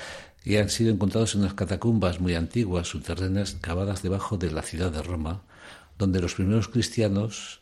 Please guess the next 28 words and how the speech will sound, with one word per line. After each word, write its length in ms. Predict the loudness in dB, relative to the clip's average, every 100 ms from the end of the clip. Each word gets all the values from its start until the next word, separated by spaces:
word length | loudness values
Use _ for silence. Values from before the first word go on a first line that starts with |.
| -10
se 240 | -4 -4
reunían 400 | -4 -4 0 0
para 220 | 0 -6
celebrar 600 | -6 -6 -4 -4 -4 -4
la 180 | -6 -6
Eucaristía 840 | -8 -8 -8 -6 -6 -2 -2 -4 -10 _ -20 -6
en 220 | -4 -2
tiempos 340 | -2 -2 -2
de 100 | -4
persecución, 640 | -4 -6 -6 -6 -8 -8 -10 _ _ _ -10
¿eh? 120 | -10 -10 -20 -16 -16 -16 -12
Y 60 | -6
pues, 260 | -4 -2
y 140 | -2 0
luego 220 | 0 0
el 80 | -2
Papa 340 | -4 -4 -4
Pío 240 | 0 0
once, 560 | 0 0 0 0 -2 -4
con 160 | -2 -2
ocasión 500 | -2 -6 -2 -2 -2
del 280 | -4 -6
decimoquinto 720 | -8 -6 -4 -4 -2 -2 -2 -6
centenario 720 | -6 -6 -4 -2 -2 -4 -6
del 280 | -6 -8 -6
Concilio 440 | -4 0 2 2
de 120 | 0
Éfeso, 360 | -4 -4 -10 -12